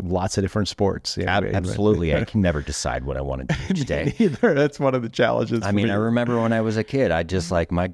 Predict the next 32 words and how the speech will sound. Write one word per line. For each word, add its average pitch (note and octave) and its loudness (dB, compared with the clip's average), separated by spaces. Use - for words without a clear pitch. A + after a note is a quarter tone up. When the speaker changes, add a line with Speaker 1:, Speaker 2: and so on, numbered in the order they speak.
Speaker 2:
my F#2 0
goal F#2+ 0
in G2 0
life G#2+ 0
is D2+ -6
to E2+ -2
open E2+ -2
up F2 0
my E2+ -2
garage F2 0
and E2 -4
it E2+ -2
was D#2+ -6
like, E2+ -6
"What F#2 -10
do G#2 -4
I A2+ -4
wanna A2+ -4
do A2+ -2
today?" A2+ -8
Speaker 1:
Right, E3+ 2
oh, D3+ 0
there, C3+ 0
the A#2+ 2
anxiety A#2 2
of A2+ 0
choosing. G#2+ 2
What G#2 0
do C3+ 2
I A#2+ 2
do? A2 2
Um, A2 0